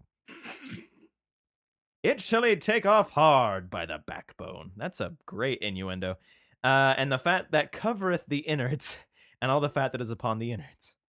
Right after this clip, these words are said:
Great. "And the two kidneys and the fat, uh, that is upon them,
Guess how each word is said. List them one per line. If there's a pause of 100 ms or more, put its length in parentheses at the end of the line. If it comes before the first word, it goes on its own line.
(280)
Great. (1400)
"And
the
two
kidneys
and
the
fat, (140)
uh,
that
is
upon
them,